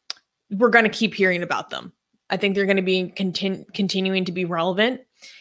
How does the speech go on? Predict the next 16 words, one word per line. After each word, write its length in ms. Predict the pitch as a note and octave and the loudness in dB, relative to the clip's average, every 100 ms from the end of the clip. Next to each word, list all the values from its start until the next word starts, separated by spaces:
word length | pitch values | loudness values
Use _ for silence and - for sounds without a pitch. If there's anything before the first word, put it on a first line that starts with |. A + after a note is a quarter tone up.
| _ - | _ 2
and, 760 | A3+ G3+ G3 F#3+ - F#3+ F3+ - | 6 8 8 6 0 -8 -4 2
um, 500 | G3 F3 F3 F3 E3+ | 4 4 2 -4 4
they're 760 | G3+ G3+ G3 G3 F#3+ F#3+ F3 | 6 10 10 10 8 4 -2
very 800 | F#3+ F#3 E3+ G3+ G#3 G3+ G3 - - | -6 -4 4 6 8 6 2 -2 -8
astute 640 | - - - F#3+ D#3 - - | -6 -6 0 0 0 -8 -4
at 240 | F3 E3+ F3 | -4 -4 2
weaponizing 840 | G3+ G3+ F#3+ F3 F3 E3+ E3+ E3+ _ - _ | 2 4 2 2 0 -4 -6 -8 _ -20 _
religious 480 | F#3 F#3+ F#3 F3+ F3+ | 2 4 4 2 -2
freedom 580 | - F#3+ F3 E3 D3+ E3 _ _ _ _ | -2 -2 0 0 -2 -12 _ _ _ _
to, 520 | - F#3+ F3 F3 E3 - _ _ _ _ _ _ _ | 0 2 2 0 -4 -10 _ _ _ _ _ _ _
um, 680 | G3 F#3 F#3 F3+ F3+ F3 F3 _ - | 2 4 4 2 0 -2 -4 _ -8
justify 640 | F#3+ G#3+ - G#3 G3+ F#3 F3+ | 4 4 4 2 4 4 4
and 160 | F3 | 2
try 260 | D#3+ G3+ F#3+ | 0 2 4
to 340 | F3+ F3 F3 | 4 4 0
legalize, 1000 | F3 F#3+ F3+ F3 E3+ E3 E3 E3+ F3 - | 2 2 2 2 4 4 2 0 -4 -8